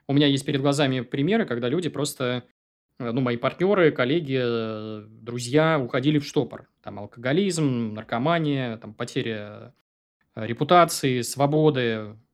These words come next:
капитала, там банкротство и прочее. И вот под воздействием вот этих вот иррациональных страхов мы начинаем принимать абсолютно безобразные и глупые финансовые решения. То есть в них, э, логики как таковой нет.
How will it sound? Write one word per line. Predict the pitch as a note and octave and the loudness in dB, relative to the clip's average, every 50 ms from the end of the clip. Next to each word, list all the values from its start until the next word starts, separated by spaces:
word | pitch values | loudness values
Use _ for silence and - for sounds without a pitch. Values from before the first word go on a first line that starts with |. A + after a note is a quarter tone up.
| _ _ _ _ _ | _ _ _ _ _
капитала, | - D3 C3+ C#3+ C#3+ - D#3 D3+ C#3+ C3+ B2 | -8 -4 -4 -2 2 4 4 6 6 4 2
там | A2+ A2 A2 G#2+ | -2 -4 -6 -6
банкротство | A#2 A#2+ A#2+ - D3+ D3+ C#3+ C#3+ - A#2+ | -4 -4 -2 0 0 0 0 -2 -6 -8
и | A#2 | -6
прочее. | A#2 - B2 A2 G#2+ - - A2+ - _ _ _ _ _ _ _ _ - | -4 -4 -6 -6 -6 -10 -20 -20 -20 _ _ _ _ _ _ _ _ -2
И | D3 | 2
вот | C#3+ D#3+ D#3 | 2 2 4
под | - F#3 F3+ E3+ E3+ - | 6 6 8 8 6 6
воздействием | D#3 F3+ F3+ E3+ G#3+ F#3+ D#3 - D3 D3 | 6 4 4 4 4 2 2 2 2 2
вот | D3+ D3 | 2 0
этих | E3+ D3 C#3+ | -2 -6 -2
вот | D3 D3+ D3 | -4 -2 0
иррациональных | D#3 D#3 D3+ D3+ D3+ D3 - F3+ E3+ F3+ E3+ D#3+ D3+ | 2 2 2 2 2 2 0 0 0 0 0 -2 -2
страхов | - - A#3 C4 A#3+ - D#3 - | -4 -4 -4 -4 -2 -4 -4 -2
мы | C#3+ F3+ | 0 0
начинаем | F#3+ F3+ - - - F3 G3 F#3+ F3+ E3 D3 B2 B2 - _ _ _ _ - | 0 -2 -2 -2 -2 -2 -2 -2 -2 -2 -4 -4 -6 -8 _ _ _ _ -2
принимать | - C#3+ C#3 D#3 F#3+ G#3 - | 0 2 2 4 4 2 0
абсолютно | - - - D#3 D#3+ F#3+ - D3+ | 0 -4 -2 -2 -2 -2 -2 -2
безобразные | C3 B2+ D3 C#3 D3+ C#3+ C3+ F3+ F#3 G3 D#3+ C#3+ B2+ A#2+ | 0 0 0 2 2 2 2 2 2 2 2 -2 -4 -2
и | |
глупые | B2+ D#3 F3+ E3+ D3+ C3 | -2 -2 -2 -2 -2 -4
финансовые | A2+ C3+ C3 D3 D3 - - C3+ C3 | -4 -2 -4 -4 -4 -4 -6 -6 -6
решения. | C3+ C#3 - - C#3+ A2 G2+ - - _ _ _ _ _ _ _ _ | -6 -8 -8 -6 -6 -8 -8 -12 -20 _ _ _ _ _ _ _ _
То | - D3 | -6 -6
есть | C3+ - | -4 -2
в | |
них, | D3 E3 - - | -2 -2 -2 -2
э, | C#3+ C3+ C3 C3 | -2 0 0 0
логики | B2 B2+ F3 G3+ F#3 D#3+ - B2+ | 0 2 2 0 0 -2 -8 -8
как | - C3 A#2 - | -8 -8 -8 -8
таковой | - - D3 C3+ D3+ D3+ | -4 -2 0 2 2 2
нет. | C#3+ B2 A2 - | 2 0 -2 -6